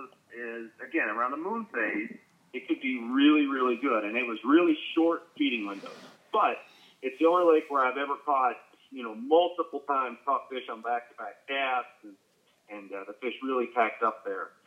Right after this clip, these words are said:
Well, we're, um, we're fishing. And, like, twenty minutes later, I hear, you know, it's, it's, like, eleven thirty at night now, and I hear the water, you know, splash, and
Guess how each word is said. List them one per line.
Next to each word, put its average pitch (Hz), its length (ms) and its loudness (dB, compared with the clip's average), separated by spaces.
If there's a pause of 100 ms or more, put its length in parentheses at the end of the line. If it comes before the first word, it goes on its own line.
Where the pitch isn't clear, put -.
(340)
Well, 160 360 6
we're, 165 340 -2
um, 127 400 -4 (460)
we're 165 220 -6
fishing. 143 400 -10 (1000)
And, 131 120 -8
like, 131 240 -2
twenty 170 200 -4
minutes 139 260 -12
later, 147 460 -4 (640)
I 147 300 0
hear, 127 500 -6 (400)
you 131 80 -16
know, 110 100 -10
it's, 110 120 -16 (100)
it's, - 120 -20
like, 113 120 -8
eleven 123 460 -4
thirty 113 260 -6
at 92 100 -14
night 101 260 -8
now, 101 280 -8 (400)
and 104 640 -10 (100)
I 123 220 2
hear 143 160 -2
the 113 80 -4
water, 120 640 4
you 127 80 -10
know, 104 140 -10 (100)
splash, 135 320 0 (100)
and 110 140 -16